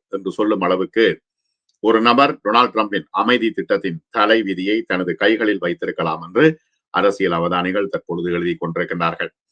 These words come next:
அக்டோபர் ஏழு, இரண்டாயிரத்தி இருபத்தி மூணு முதல் காசாவின் மிக மூத்த ராணுவ தலைவரான இசதீன் அல் ஹதாத் அவரை இஸ்ரேல் மூன்று முறை கொல்ல முயன்றிருக்கிறது. இஸ்ரேலிய படைகள் அவரது இரண்டு மகன்களை கொன்றிருக்கின்றார்கள்.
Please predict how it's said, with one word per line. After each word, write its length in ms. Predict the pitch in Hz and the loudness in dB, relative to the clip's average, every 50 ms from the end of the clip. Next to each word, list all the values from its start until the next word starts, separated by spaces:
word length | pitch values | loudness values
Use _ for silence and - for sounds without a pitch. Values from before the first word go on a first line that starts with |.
| _ _ _ _ _ _ | _ _ _ _ _ _
அக்டோபர் 480 | - 135 139 - 214 214 185 165 160 | 0 2 4 6 6 6 6 6 6
ஏழு, 320 | 143 139 131 147 175 - - | 4 4 2 0 0 -2 -4
இரண்டாயிரத்தி 480 | - 101 110 117 117 117 117 113 - - | -4 -2 -2 0 2 2 2 2 0 -2
இருபத்தி 320 | 98 101 107 101 - 104 | -4 -2 -2 -4 -4 -4
மூணு 240 | 98 98 95 90 87 | -4 -4 -4 -4 -4
முதல் 280 | 90 95 110 123 123 110 | -2 0 0 0 2 2
காசாவின் 540 | 101 95 90 - - 95 90 87 90 82 _ _ | 0 0 0 0 -2 -2 -2 -2 -6 -10 _ _
மிக 240 | - 107 113 135 139 | -8 -4 0 0 2
மூத்த 280 | 139 127 117 - 110 | 2 0 -2 -2 -4
ராணுவ 300 | 95 90 92 98 95 95 | -2 -2 -2 -2 -2 -4
தலைவரான 680 | 92 - 87 87 87 87 87 85 87 104 123 151 165 165 _ _ _ _ _ _ _ _ - 113 | -4 -4 -4 -4 -4 -4 -4 -4 -2 0 2 2 2 0 _ _ _ _ _ _ _ _ -2 -2
இசதீன் 420 | 123 120 147 156 151 135 135 127 | 0 4 4 2 4 2 0 0
அல் 220 | 120 107 98 90 - - | 0 0 -2 -2 -4 -6
ஹதாத் 360 | 101 92 110 110 104 - - _ _ _ _ _ _ _ _ _ _ _ _ _ _ _ _ _ _ _ _ _ _ _ | -4 2 2 2 2 2 -2 _ _ _ _ _ _ _ _ _ _ _ _ _ _ _ _ _ _ _ _ _ _ _
அவரை 460 | - 127 127 131 123 135 190 190 - | 0 4 4 6 6 4 2 0 -2
இஸ்ரேல் 380 | - 127 131 - 156 156 143 107 | -2 -2 0 4 4 4 4 4
மூன்று 340 | 110 135 165 170 147 139 127 | 2 2 4 4 4 2 2
முறை 380 | 120 117 123 123 101 87 - _ _ _ _ _ _ _ _ _ _ _ | 4 4 4 4 4 2 -4 _ _ _ _ _ _ _ _ _ _ _
கொல்ல 320 | - - 143 143 147 143 123 | 0 2 4 6 6 6 4
முயன்றிருக்கிறது. 680 | 107 107 104 101 98 87 87 87 80 - 82 78 - - _ _ _ _ _ _ _ _ _ _ _ _ _ _ _ _ _ _ _ _ _ _ - 135 | 2 2 0 0 -2 -2 -4 -6 -4 -6 -8 -8 -8 -10 _ _ _ _ _ _ _ _ _ _ _ _ _ _ _ _ _ _ _ _ _ _ 0 2
இஸ்ரேலிய 360 | 147 165 208 202 202 196 175 | 4 4 6 6 8 6 6
படைகள் 480 | - 143 127 131 123 139 143 160 175 - | 6 4 2 2 2 2 0 0 0 -2
அவரது 300 | - 104 110 110 101 104 | 0 2 2 2 2 2
இரண்டு 280 | 107 117 135 139 131 110 | 2 2 2 2 2 0
மகன்களை 680 | 104 98 120 117 117 110 107 104 98 92 82 - _ _ | -2 -2 -4 -4 0 2 2 2 2 2 -2 -8 _ _
கொன்றிருக்கின்றார்கள். 800 | - 101 101 87 90 87 - 82 78 76 73 73 - 104 127 175 | -6 -6 -4 -4 -6 -6 -6 _ -10 -10 -8 -4 -2 -2 -2 -4